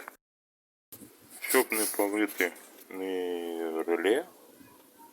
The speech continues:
пускові токи в нього мощні,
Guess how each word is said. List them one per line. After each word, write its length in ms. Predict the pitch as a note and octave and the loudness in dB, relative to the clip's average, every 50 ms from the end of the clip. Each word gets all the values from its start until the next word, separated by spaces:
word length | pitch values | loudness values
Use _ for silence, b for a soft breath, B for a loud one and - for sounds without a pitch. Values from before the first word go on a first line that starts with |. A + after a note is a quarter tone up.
| - - D#2+ - | -20 -18 -18 -4
пускові 480 | - F#2+ F2+ - - - G2 F#2 F2+ E2+ | -2 -2 -2 -2 -2 -2 0 0 0 0
токи 500 | - - - G2+ F#2+ - - - E2 D2+ - - - - - | 0 0 0 0 0 -2 -6 -10 -12 -12 -12 -14 -20 -18 -14
в 60 | - | -10
нього 400 | E2 E2+ E2+ D#2+ E2 - C#2+ - - - - - - - - - - - | -6 -4 -4 -4 -4 -6 -12 -14 -16 -18 -20 -20 -20 -20 -20 -20 -20 -16
мощні, 640 | E2+ D#2+ F2 F#2 G2+ - - - - A#2+ C3+ D3 | -14 -10 -8 -6 -6 -6 -8 -10 -12 -12 -12 -12